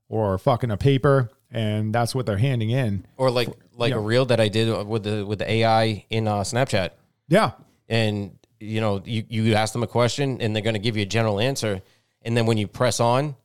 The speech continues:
Speaker 2: it, it goes more into detail
Speaker 1: Yeah.
Speaker 2: with that. So, and that, that's obviously Snapchat is usually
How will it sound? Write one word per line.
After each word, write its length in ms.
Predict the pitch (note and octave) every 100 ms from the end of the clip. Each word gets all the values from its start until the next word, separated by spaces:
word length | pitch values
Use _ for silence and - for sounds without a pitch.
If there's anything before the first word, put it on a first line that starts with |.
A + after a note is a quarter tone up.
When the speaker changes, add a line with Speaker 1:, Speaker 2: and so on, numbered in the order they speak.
| _ _ _ _ -
Speaker 2:
it, 120 | G#2+ - _ _ -
it 220 | B2 A#2 A2+
goes 240 | B2 A#2+
more 220 | G#2+ B2 A2+
into 140 | G#2
detail 600 | G2 B2+ - F#2+ E2+ D#2+ _ -
Speaker 1:
Yeah. 120 | E3+
Speaker 2:
with 80 | G#2+
that. 280 | F#2+ F2 - _ _ _ -
So, 440 | A#2 G#2 G2 F#2+ -
and 240 | A2 G#2
that, 320 | A2+ A#2+ - _ _ _ _ _
that's 400 | A#2 A2+ G#2+ - -
obviously 420 | G#2+ G#2+ - G#2+
Snapchat 540 | G#2+ G#2+ G#2+ - A2 G#2
is 200 | G2+ G#2
usually 600 | A2+ G2+ G#2+ G2+ G2+